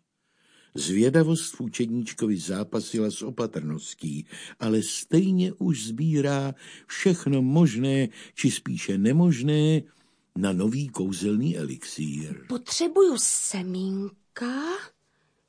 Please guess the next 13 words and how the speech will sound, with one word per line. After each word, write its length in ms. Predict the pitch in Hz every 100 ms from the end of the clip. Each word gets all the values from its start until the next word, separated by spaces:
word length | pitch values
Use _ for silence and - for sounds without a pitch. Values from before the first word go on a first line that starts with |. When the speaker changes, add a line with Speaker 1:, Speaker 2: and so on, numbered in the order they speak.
| _ _ _ _ -
Speaker 2:
Jejej. 520 | 240 175 170 311 359 - 494 - - -
<laughs> 540 | - - - _ _
Skopřiv 1000 | - - - - _ - 254 - - 240 226 - _ _ _ _ _ _ _ _ _ -
a 60 |
hřiba 460 | 156 156 156 247 208
satana. 1120 | - - - - 175 - - 160 143 131 127 - _ _ _ _ _ _ _ _ _ -
A 140 | 165 170 -
páchnoucí 1080 | 226 233 277 285 - 247 269 269 - 269 285
květiny 720 | - 196 214 254 254 302 294
ze 120 | 240
staré 420 | 240 - 269 277
vázy. 540 | 247 262 247 254 226 254 - - - - -
Ú! 1000 | 381 403 453 466 466 427 381 349 330 285